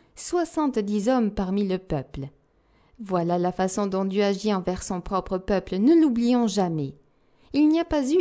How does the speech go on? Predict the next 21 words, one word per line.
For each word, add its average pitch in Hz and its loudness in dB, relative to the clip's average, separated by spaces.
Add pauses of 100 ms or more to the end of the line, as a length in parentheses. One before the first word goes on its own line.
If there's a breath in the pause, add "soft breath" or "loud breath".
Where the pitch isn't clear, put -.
(120)
un 190 -2
tel 196 -2
jugement 190 -2
sur 175 -8
les 170 -4
Philistins. 165 -8 (600 soft breath)
L'Éternel 240 0
jugera 208 -2 (220)
son 330 0
peuple. 147 -8 (220)
Deutéronome 180 0
trente-deux, 175 -4
trente-six. 175 -4 (440 soft breath)
Et 320 4
le 277 4
fait 269 -2
qu'il 214 -2
juge 226 2 (240 loud breath)
est 339 0
une 269 4
preuve 202 0